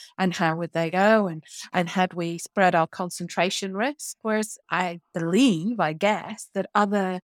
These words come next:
non-financial organizations sort of start a bit of play, get a bit of a head of steam, moving from the cranky old data centers into the cloud,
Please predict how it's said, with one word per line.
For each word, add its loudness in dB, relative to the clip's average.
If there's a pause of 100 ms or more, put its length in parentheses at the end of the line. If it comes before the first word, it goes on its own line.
(880)
non-financial 2
organizations -8 (520)
sort 0
of 0
start 4
a -4
bit -2
of -8
play, -2
get -2
a -4
bit -2
of -6
a -8
head -2
of -8
steam, -8 (380)
moving 4
from 2
the 2 (200)
cranky 2
old 2
data 0
centers -2
into -4
the -8
cloud, -4